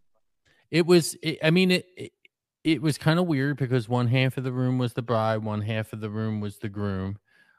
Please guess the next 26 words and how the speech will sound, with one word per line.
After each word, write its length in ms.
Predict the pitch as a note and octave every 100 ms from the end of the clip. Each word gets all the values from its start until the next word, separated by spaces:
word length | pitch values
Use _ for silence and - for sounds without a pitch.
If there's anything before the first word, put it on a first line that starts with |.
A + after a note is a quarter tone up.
| _ G2
Um, 420 | F#2+ F#2 F#2 F#2
and 200 | G#2 G#2+
then 120 | G#2 G#2
it 80 |
was 180 | F#2 G2
kinda, 460 | - A2 G2+ G2 - _ _ -
uh, 320 | G#2 F#2+ F#2+
split 360 | - - A2 G#2
up 200 | G2+ -
between, 760 | G2 - A2 G2 G2 G2 F#2 _ _ _ _ _ _ _ _ A#2
you 60 |
know, 180 | A2 F#2+
like, 340 | G2 F#2+ - _
it, 160 | C3+ D3
it 60 | E3
was 160 | F3
pretty 260 | - F3 D3
evenly 320 | A2+ A2 F#2+
split, 340 | - - E2 - _ _ -
to 60 | F#2+
be 100 | F#2+
fair 260 | G#2 F2+
about 240 | E2 F2 B1
it, 60 | - - - _ -
it 100 | G2
seemed. 280 | - F2+